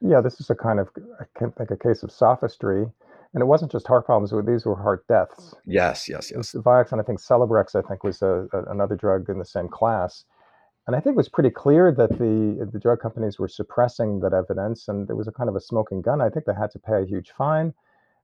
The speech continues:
Speaker 1: And I, and I, I think that they calculated in, in advance that such a fine would be only a small portion of the profits, so it was worth it. It's really very, very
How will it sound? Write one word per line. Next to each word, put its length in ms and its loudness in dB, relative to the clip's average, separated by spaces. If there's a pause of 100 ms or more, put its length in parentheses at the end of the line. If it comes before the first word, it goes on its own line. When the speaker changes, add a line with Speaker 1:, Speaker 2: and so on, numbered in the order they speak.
(200)
Speaker 1:
And 120 0
I, 100 -2
and 120 0
I, 220 0
I 80 -2
think 260 -4
that 160 -4
they 480 2 (160)
calculated 520 0
in, 200 -4
in 120 -4
advance 500 -2
that 300 -4
such 220 -4
a 40 -10
fine 360 -4
would 140 -6 (220)
be 180 -2
only 220 -2
a 40 -6
small 280 -4
portion 380 -6
of 80 -8
the 80 -10
profits, 520 -4
so 80 -2
it 60 -4
was 160 -8
worth 260 0
it. 60 -8 (140)
It's 140 -10
really 420 2 (1160)
very, 480 2
very 380 2